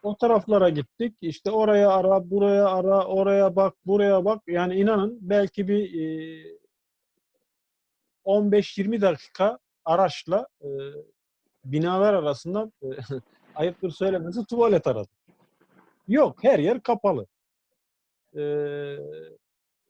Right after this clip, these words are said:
sınav yerine geldik artık. Dedim, "Kızım hani zamanı kaçırmayalım. Ee, içeriye girdikten sonra, e, kapıları kapatıyorlar. Bir de geç kaldığında içeriye alınmama durumu var."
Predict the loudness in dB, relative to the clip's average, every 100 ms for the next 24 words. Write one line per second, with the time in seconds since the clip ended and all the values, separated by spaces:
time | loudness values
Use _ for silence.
0 | _ _ _ -8 -4 -2 2 2 2 2
1 | 2 2 -2 -2 -4 -18 -10 -6 -6 -6
2 | -10 -6 -4 -2 -2 -2 -4 -4 -6 -6
3 | -6 -2 -2 -2 -8 -20 -12 -10 -10 -12
4 | _ _ -8 -6 -2 -2 -2 -6 -6 -4
5 | -2 -2 -6 -10 -8 -2 0 0 -2 _
6 | -6 -6 -6 -8 -6 -4 -4 -4 -6 -6
7 | -6 -4 -4 -4 -6 -8 0 -2 -2 -4
8 | -2 -2 -2 -2 -4 -4 -6 -4 -2 0
9 | -2 -2 -6 -6 -6 -6 -6 -6